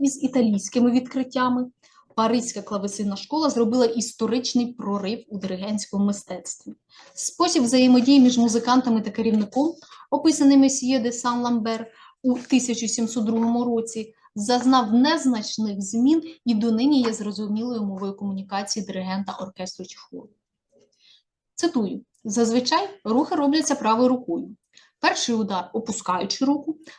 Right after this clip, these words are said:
другий — переносячи руку вправо, третій — переходить наліво і четвертий — піднімаючись». Кінець цитати.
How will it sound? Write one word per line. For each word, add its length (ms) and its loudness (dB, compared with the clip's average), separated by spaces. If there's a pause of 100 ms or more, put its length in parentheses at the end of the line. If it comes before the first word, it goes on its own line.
другий — 400 4
переносячи 720 2
руку 240 -10
вправо, 880 2 (260)
третій — 440 2
переходить 460 -4
наліво 460 2
і 60 -2
четвертий — 420 -2
піднімаючись». 1040 -6
Кінець 340 -2
цитати. 420 -10